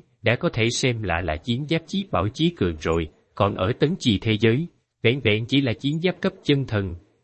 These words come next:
như quân sĩ pháp tắc chi chủ bình thường, cũng không có tư cách lấy được nó. Quân đoàn đặc thù, quả là có chút đặc thù, xem ra, La Phong thầm nói, chiến giáp hẳn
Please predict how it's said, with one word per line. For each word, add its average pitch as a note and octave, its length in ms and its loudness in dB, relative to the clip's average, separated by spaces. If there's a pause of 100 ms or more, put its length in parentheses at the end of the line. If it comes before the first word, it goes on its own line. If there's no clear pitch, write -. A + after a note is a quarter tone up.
(120)
như E3 160 2
quân E3+ 120 8
sĩ B2 260 2
pháp E3+ 260 -6
tắc F#3 220 -2
chi D#3 180 0
chủ A2 180 2
bình G2+ 200 -2
thường, F2+ 320 -2 (280)
cũng C3+ 160 0
không A#2 220 -2
có C#3+ 180 -2
tư A#2 120 4
cách - 260 -4
lấy C3 140 0
được G2 200 -2
nó. B2 300 -2 (500)
Quân G3 180 6
đoàn G#2+ 220 0
đặc G#2+ 180 -2
thù, G2+ 300 0 (220)
quả G2+ 180 2
là G#2+ 340 -4
có D#3 100 0
chút - 240 -6
đặc F2+ 200 -2
thù, F#2 260 0 (260)
xem B2 400 0
ra, B2 380 -2 (380)
La D#3+ 120 2
Phong D#3 220 0
thầm G2 240 -4
nói, E3 340 -2 (380)
chiến F3+ 260 0
giáp F3 180 0
hẳn A#2+ 340 -4